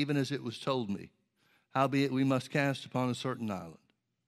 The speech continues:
Now, here's a situation where they, the people,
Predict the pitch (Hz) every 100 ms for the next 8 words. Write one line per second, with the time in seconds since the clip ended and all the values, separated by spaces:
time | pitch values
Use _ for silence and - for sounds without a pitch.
0 | _ _ _ _ _ _ _ _ _ _
1 | _ _ _ _ _ 123 143 190 156 147
2 | 175 156 160 160 160 165 151 139 _ _
3 | _ _ _ _ _ _ _ _ _ _
4 | - 156 151 151 143 113 131 131 180 160
5 | 165 156